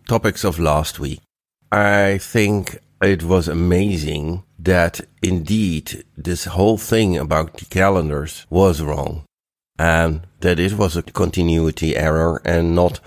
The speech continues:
already an indication in Season two, Episode one that there was an alternative universe, an alternative world. And we all thought that because the differences in the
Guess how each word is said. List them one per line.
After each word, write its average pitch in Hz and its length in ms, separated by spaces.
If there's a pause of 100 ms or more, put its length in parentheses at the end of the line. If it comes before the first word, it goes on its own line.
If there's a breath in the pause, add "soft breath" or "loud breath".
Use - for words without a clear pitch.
(240 loud breath)
already 90 480
an 80 100
indication 85 760
in 78 340 (160)
Season 90 340
two, 82 240
Episode 82 480
one 82 340 (100)
that 82 160
there 87 80
was 85 280
an 82 120
alternative 78 880
universe, 80 840 (180)
an 78 140
alternative 80 800
world. 87 500 (520)
And 85 320
we 104 240
all 85 200
thought 80 320
that 82 260
because - 360
the 78 100
differences 78 640
in 78 220
the 78 220